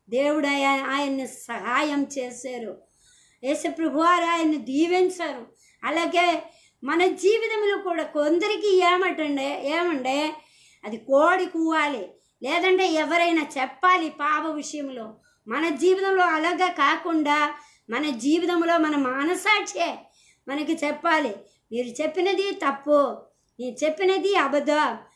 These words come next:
మీరు దొంగ పని చేయకూడదు" అని మన మనసాక్షి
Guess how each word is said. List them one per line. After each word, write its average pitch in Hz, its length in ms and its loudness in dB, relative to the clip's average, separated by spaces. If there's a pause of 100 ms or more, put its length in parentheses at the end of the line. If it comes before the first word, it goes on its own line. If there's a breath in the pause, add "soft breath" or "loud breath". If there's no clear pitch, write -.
(220 soft breath)
మీరు 330 360 0
దొంగ 285 360 0
పని 302 300 0
చేయకూడదు" 302 680 -2
అని 277 500 -2 (240 loud breath)
మన 285 240 0
మనసాక్షి 403 1000 0